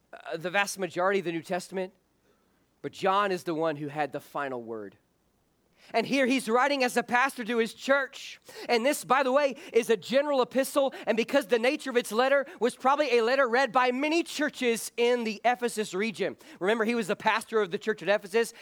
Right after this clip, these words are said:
He grew to become kind of like, uh, beyond a pastor, kind of like what people call today a bishop. And he was a pastor to the pastors. And, and the church at Ephesus became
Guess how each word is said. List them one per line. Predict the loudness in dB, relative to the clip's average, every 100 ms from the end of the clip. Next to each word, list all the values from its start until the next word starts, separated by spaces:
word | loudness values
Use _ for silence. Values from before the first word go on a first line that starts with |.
| -6
He | -4
grew | -4 0 0
to | 0
become | -4 -4 0 2 0 -4 -16 -16
kind | -2 2
of | 2
like, | 2 0 -4 -12 -10
uh, | -10
beyond | -2 2 4 4 2
a | 0
pastor, | 2 0 0 -4 0
kind | 2 2
of |
like | 2 0
what | -2
people | 0 2
call | 2 2
today | 2 0
a | 0
bishop. | 0 -2 -2 -6 -6 -2
And |
he | 0
was | 2 2
a |
pastor | 0 2 0 0
to | -10
the | -4
pastors. | 0 0 0 -4 -2
And, | -4 -6 -4
and | -2 0
the | -2
church | -2 -6 0
at |
Ephesus | 0 0 -4 -4
became | -6 -2 0